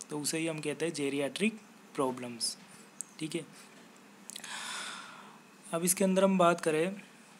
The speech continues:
और थोड़ा define करेंगे इसको, तो जैसे जैसे हमारी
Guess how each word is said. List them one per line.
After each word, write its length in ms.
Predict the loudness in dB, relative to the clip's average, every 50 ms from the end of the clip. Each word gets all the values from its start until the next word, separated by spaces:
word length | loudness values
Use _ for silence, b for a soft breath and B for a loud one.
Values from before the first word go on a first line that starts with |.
| -20 -16 -14 -12 -8 -4
और 180 | -4 -4 -2 -2
थोड़ा 160 | -2 0 0
define 400 | 0 -2 -2 -2 -2 -2 -2 0
करेंगे 320 | 0 0 0 0 0 -2 -2
इसको, 320 | -2 -2 -4 -4 -4 -6 -6 -8 -14 -20 -20 B B B B B B B B B B -6
तो 80 | -6
जैसे 400 | -4 -2 0 0 2 2 4 4
जैसे 260 | 4 4 4 4 4 4
हमारी 360 | 6 6 6 4 4 2